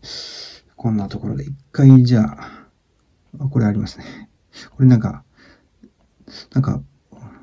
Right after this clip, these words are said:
ポートフォリオに入ってましたね。はい。あれ、なんかあれですかね。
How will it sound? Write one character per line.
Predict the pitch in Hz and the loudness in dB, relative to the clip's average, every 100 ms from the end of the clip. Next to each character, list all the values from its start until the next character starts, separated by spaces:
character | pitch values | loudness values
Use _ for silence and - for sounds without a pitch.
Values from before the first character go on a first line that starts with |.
| - _ | -20 _
ポ | - | -2
ー | 135 | 2
ト | 131 | 6
フ | |
ォ | 127 | 6
リ | |
オ | 107 | 4
に | |
入 | 98 87 131 | 0 -6 -6
っ | |
て | - | -6
ま | - | -10
し | |
た | - | -14
ね。 | - - - - - - _ _ _ _ 220 _ _ _ _ _ _ _ _ | -20 -20 -10 -10 -10 -20 _ _ _ _ -20 _ _ _ _ _ _ _ _
は | _ 117 | _ -4
い。 | 71 - - _ - - - _ _ _ | -4 -10 -20 _ -16 -16 -18 _ _ _
あ | - | -8
れ、 | 165 | -4
な | 196 | -2
ん | |
か | 135 | -2
あ | 110 | 0
れ | |
で | 131 | 0
す | 143 | 0
か | - | -6
ね。 | 104 120 | -8 -10